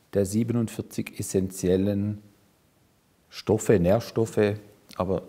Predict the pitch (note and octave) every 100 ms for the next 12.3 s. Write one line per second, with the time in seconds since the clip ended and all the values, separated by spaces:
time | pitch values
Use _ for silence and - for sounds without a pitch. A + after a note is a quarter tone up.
0 | - G2+ A2 A2 G#2 - G#2+ - A2 G#2+
1 | F2+ F2+ G2 G2 - - - - - F2+
2 | F2+ F2+ F#2 E2+ E2+ C3 D3+ - - -
3 | A2 G2+ G2+ G2+ G2 G2 G2+ - - F#2+
4 | F#2+ F#2 F2+ - F2 F#2 G2 G2 F#2 F2
5 | F2 E2+ A2 G#2+ A#2+ G#2 F#2+ A2+ - B2
6 | A#2 A#2+ B2 - F2+ - F2 - F2+ -
7 | G2 - F2+ G2+ F#2+ F2+ E2 - F2 G#2
8 | C#3 G2 F#2+ G2 - - - F#2+ F#2+ F2+
9 | - - F#2 F#2 - F2+ F2+ F2 - -
10 | - - - - F#2 F2 F2 F2 E2+ E2+
11 | - - - F2+ F2 F2 F2 E2+ E2 E2
12 | E2 D#2 D#2+